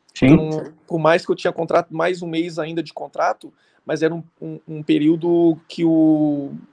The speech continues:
Speaker 2: que tavam chegando aquela, aquela fase final ali, onde que cada jogo é, é, é como se fosse uma final, jogo decisivo. Então, cada jo-, to-, todo jogador é importante, precisa de todo mundo, né? Ainda mais nessa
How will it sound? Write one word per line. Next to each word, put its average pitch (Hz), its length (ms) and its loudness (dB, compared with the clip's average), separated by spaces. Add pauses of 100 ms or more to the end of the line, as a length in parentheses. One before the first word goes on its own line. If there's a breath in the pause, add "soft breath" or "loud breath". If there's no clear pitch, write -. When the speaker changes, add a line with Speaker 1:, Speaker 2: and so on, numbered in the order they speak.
(100)
Speaker 2:
que - 80 -20
tavam 156 240 0
chegando 160 320 -2
aquela, 160 220 2 (180)
aquela 156 240 -2
fase 156 500 0
final 156 480 -4
ali, 156 200 -8
onde 185 180 -12
que 156 180 -16 (280)
cada 160 260 0
jogo 160 260 -6
é, 160 80 -2 (180)
é, 143 600 -6
é - 40 -14
como 151 180 -18
se - 100 -20
fosse 160 220 -6
uma 160 100 -4
final, 156 440 -2
jogo 156 200 -6
decisivo. 160 680 -6 (560)
Então, 165 320 -2
cada 165 320 0
jo-, 170 140 -8
to-, 190 340 0
todo 208 220 0
jogador 190 360 0
é 165 60 -2
importante, 156 560 -10
precisa 151 280 -12
de 160 100 -2
todo 170 240 -4
mundo, 214 260 -4
né? 151 120 -2
Ainda 151 180 -4
mais 165 240 -4
nessa 185 280 -4